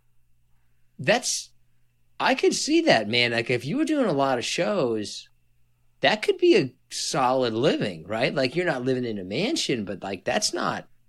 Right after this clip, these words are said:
now, is there a shelf life, right? Like, I've only got, I can only do this.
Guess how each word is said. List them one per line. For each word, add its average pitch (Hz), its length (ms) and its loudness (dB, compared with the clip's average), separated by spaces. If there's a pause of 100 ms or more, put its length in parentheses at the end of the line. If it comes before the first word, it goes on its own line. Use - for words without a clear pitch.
(460)
now, 135 100 2
is 131 140 2
there 135 160 4
a 113 40 0
shelf - 400 4
life, 95 320 0
right? 117 200 4
Like, 123 180 2
I've 123 200 4
only 135 240 4
got, 127 280 4
I 120 100 2
can 156 180 0
only 147 320 2
do 143 320 0
this. 127 960 -2